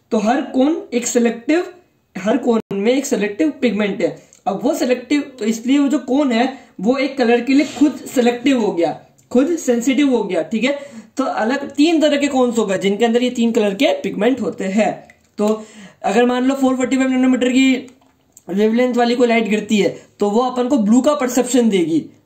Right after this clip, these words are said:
और वही कोन्स जिनके अंदर ब्लू है, वही react करेंगे और वही टूटेंगे, और वही फिर नर्व signals blue का reception देगी। इस तरीके से green वाले green, और फ़ाइव थर्टी फ़ाइव nanometer की green के perception देगी, फ़ाइव सेवेंटी वाली red का perception देगी, इस तरीके से।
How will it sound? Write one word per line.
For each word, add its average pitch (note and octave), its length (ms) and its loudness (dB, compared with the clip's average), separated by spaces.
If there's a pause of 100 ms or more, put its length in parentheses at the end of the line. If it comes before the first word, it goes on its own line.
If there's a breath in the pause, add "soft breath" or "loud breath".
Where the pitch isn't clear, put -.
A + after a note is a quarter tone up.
और A3 300 0
वही G#3 440 2
कोन्स C#4 520 0
जिनके G#3+ 280 0
अंदर B3 140 0
ब्लू A#3+ 240 4
है, B3+ 160 2
वही A#3 260 2
react A#3 340 0
करेंगे A3 460 0 (280 loud breath)
और G3 180 -2
वही A#3 200 4
टूटेंगे, B3 440 0
और C#4 100 -2
वही A3+ 300 4 (340 loud breath)
फिर A3+ 80 2
नर्व A3 240 2
signals A#3+ 400 0
blue G3+ 220 0
का B3+ 220 0
reception A3+ 520 0
देगी। G3 240 0
इस A3+ 260 -4
तरीके G3 260 0
से F3+ 120 -4
green G#3+ 260 2
वाले A#3 260 4 (380 loud breath)
green, A3 300 2
और G3 200 0
फ़ाइव A3 260 0
थर्टी A3+ 160 2
फ़ाइव A3+ 140 0
nanometer A3 500 0
की G#3 120 -2
green G#3 240 0
के A3+ 140 2
perception A3 440 -2
देगी, G#3 200 -2
फ़ाइव G#3+ 200 0
सेवेंटी G#3 300 0
वाली G#3+ 220 2
red F#3+ 220 -2
का A3 100 0
perception G3+ 440 -6
देगी, F#3 200 -6
इस G3 100 -8
तरीके E3 240 -6
से। D#3 100 -6